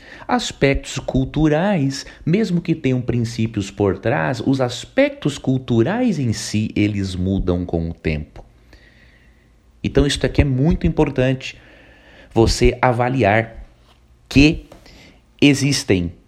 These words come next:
aspectos culturais que podem ser negociáveis, porque não contradizem a palavra de Deus. Existem aspectos e crenças culturais compatíveis com a Bíblia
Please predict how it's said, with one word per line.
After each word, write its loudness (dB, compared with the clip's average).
aspectos 0
culturais 0
que 0
podem 0
ser 0
negociáveis, 0
porque 2
não 4
contradizem 4
a 2
palavra 0
de 0
Deus. 0
Existem 6
aspectos 2
e 4
crenças 0
culturais 2
compatíveis 0
com 0
a 2
Bíblia -2